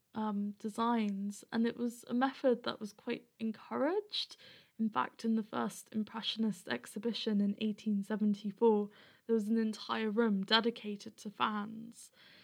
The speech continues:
And I think, particularly with the Degas example, you can see the influence of Chinese art with its use of negative space and the gathering of figures who are slightly off-center,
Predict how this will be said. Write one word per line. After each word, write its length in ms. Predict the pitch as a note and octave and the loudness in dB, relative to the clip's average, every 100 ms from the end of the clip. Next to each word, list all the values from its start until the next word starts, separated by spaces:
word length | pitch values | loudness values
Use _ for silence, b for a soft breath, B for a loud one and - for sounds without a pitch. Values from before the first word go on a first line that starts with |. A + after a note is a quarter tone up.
| B B - | B B 0
And 460 | A#3 A3+ A3 A3 - - | 4 4 4 2 -4 -4
I 120 | A#3 | -2
think, 600 | G#3+ C4+ B3 B3 - - _ | 0 0 0 -2 -10 -20 _
particularly 680 | - G#3 - - B3+ B3 A3+ | -16 -10 -10 -8 -4 -2 0
with 160 | A3+ A3 | 0 0
the 100 | A3 | 0
Degas 600 | A3 A3 A3+ A#3+ A3+ A3+ | 0 -2 0 0 0 -2
example, 720 | G#3 - G#3+ G3+ E3+ G#3 G3+ G3+ B B B | -8 -6 -4 -4 -4 -4 -4 -6 B B B
you 100 | G#3+ | -6
can 220 | - G#3+ | -2 -4
see 220 | - A3+ | -2 -4
the 160 | G#3+ - | -4 -2
influence 640 | A3 G#3 A3+ G#3+ G#3 - | -2 0 0 0 -2 -8
of 140 | G#3 - | -12 -12
Chinese 500 | - A3 G#3+ G#3+ - | -6 -2 0 0 -2
art 440 | A2+ A#2 - - - | -2 -2 -4 -10 -6
with 160 | G#3+ A3 | -6 -6
its 180 | - | -8
use 260 | A#3 G#3 - | -6 -6 -6
of 120 | G#3 G#3 | -6 -2
negative 440 | A3 G#3+ G#3 G#3 | -2 -2 -6 -10
space 640 | - - B3 B3 A3 - - B B B | -14 -2 0 2 0 -8 -16 B B B
and 100 | A3 | -2
the 60 | G#3+ | 0
gathering 480 | G#3+ G#3+ G#3 G#3+ G#3 | 0 -2 0 0 0
of 80 | G3+ | -2
figures 560 | A#3+ A#3 A3+ A3+ G#3+ | -2 2 2 0 -2
who 160 | - G#3 | -10 -8
are 40 | |
slightly 480 | G3 - A3+ A#3 A#3 | -8 -8 -8 -8 -10
off-center, 920 | G#3+ - - A#3+ A#3 A3+ - A#3+ A#3 | -10 -14 -8 -2 -2 -2 -4 -6 -6